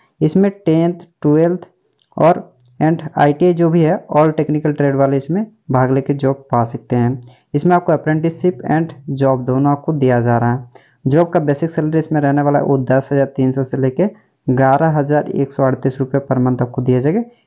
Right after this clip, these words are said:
ड्यूटी टाइम आपका आठ घंटा रहने वाला है, ओटी इसमें आपको दिया जाएगा अलग से। एकोमोडेशन जो होता है दोस्तों, मतलब जो अटेंडेंस वार्ड वगैरह आता है उसके लिए आपको बारह सौ रुपये per month दिया जाएगा। आप अगर बा-, छब्बीस दिन पूरा ड्यूटी करते हैं तो ये जो है आपको बारह सौ रुपया दिया जाएगा।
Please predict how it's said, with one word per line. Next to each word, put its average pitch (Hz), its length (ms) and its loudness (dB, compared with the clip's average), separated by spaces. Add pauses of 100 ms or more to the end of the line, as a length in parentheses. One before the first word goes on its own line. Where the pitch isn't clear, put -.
(120)
ड्यूटी 160 360 2
टाइम 170 220 0
आपका 160 240 -2
आठ 139 180 2
घंटा 139 300 -2
रहने 131 260 0
वाला 139 180 2
है, - 160 -4
ओटी 147 360 0
इसमें 151 280 0
आपको 143 320 -2
दिया 123 240 0
जाएगा 123 260 0
अलग 120 200 0
से। 196 260 -2 (320)
एकोमोडेशन 175 920 0 (340)
जो 147 400 0
होता 147 200 0
है 147 80 2
दोस्तों, 147 260 -4
मतलब 143 240 0
जो 143 120 2
अटेंडेंस 127 500 -2
वार्ड 131 220 0
वगैरह 127 280 0
आता 147 180 -2
है - 60 -8
उसके 156 300 -4
लिए 151 120 2
आपको 147 220 -4
बारह 127 220 0
सौ 131 140 -6
रुपये 131 240 -4
per 131 160 0
month 131 280 0
दिया 123 180 2
जाएगा। 139 220 0
आप 151 120 -2
अगर 139 160 0
बा-, 135 160 0 (340)
छब्बीस 143 300 -2
दिन 147 140 0
पूरा 143 240 -2
ड्यूटी 135 280 -2
करते 135 280 -2
हैं 185 80 -2
तो 147 120 0
ये 139 120 4
जो 139 120 2
है 143 60 2
आपको 135 240 -2
बारह 123 240 0
सौ 127 140 -6
रुपया 135 220 0
दिया 127 240 0
जाएगा। 143 280 -2